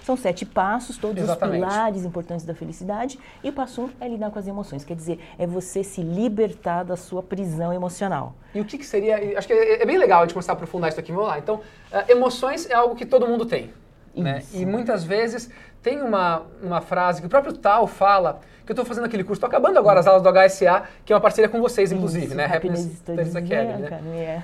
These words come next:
Speaker 2: E é a permissão para ser humano,
Speaker 1: Isso.
Speaker 2: que ele fala muito, né? Permission to be human.
Speaker 1: Isso.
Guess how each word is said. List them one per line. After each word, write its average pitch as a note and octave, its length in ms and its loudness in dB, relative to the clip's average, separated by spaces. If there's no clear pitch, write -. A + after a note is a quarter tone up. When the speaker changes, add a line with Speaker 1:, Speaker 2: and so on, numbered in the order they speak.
Speaker 2:
E G3 100 4
é G3 300 6
a F#3+ 80 4
permissão B3 500 2
para C4+ 140 4
ser C4 180 -4
humano, F3 420 -2
Speaker 1:
Isso. E3+ 340 -6
Speaker 2:
que - 60 -12
ele E3+ 80 -6
fala E3+ 220 0
muito, D#3+ 240 -8
né? E3 80 -6
Permission A3 400 -4
to A3 120 -8
be G3+ 120 -2
human. D3 300 -4
Speaker 1:
Isso. - 260 -20